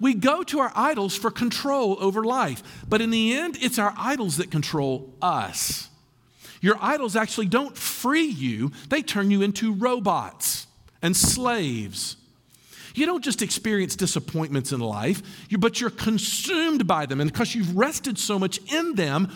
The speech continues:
when they get threatened, I start thinking about taking my own life. Or whatever leads somebody to suicide. Here we go. That's addiction. And being controlled by our idols, this is the point,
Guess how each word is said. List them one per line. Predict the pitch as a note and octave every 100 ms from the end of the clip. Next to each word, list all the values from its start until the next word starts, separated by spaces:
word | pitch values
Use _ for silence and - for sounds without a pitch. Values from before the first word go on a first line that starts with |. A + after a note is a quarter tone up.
| -
when | F#3+ G3
they | E3+ B3+ D4+
get | B3
threatened, | - A#3 D#4 B3+ G#3 - -
I | - G4
start | - A3+ -
thinking | G#3+ C4+
about | D4 D4+
taking | - F#4 F#4+ E4 G#3
my | C#3+ C3
own | A#2+ A#2
life. | G2+ F2+ F2 - - - _ _ _ _ _ _ _ _ _ _ _ _ _
Or | -
whatever | G#3 G3+
leads | G3 G3+ -
somebody | C3+ A#2+
to | G#2+
suicide. | G2 - A#2+ - A2 G2+
Here | F3
we | G#3
go. | G3 G#3 G#2 - - _ _ _ _ _ -
That's | B3+ B3+ - - -
addiction. | E3 D3+ A3+ - F#3 A2+ F#2+ - - - _ _ - - -
And | G#3+
being | B3+ B3
controlled | - G#3+ - - B3 C#4+ E4+ A3+
by | A3 G#3
our | G3 F3+
idols, | G#3 B3+ C4 C#3 A2+ C3+
this | E3 A#3
is | -
the |
point, | G#3 - C4+ D3 C#3+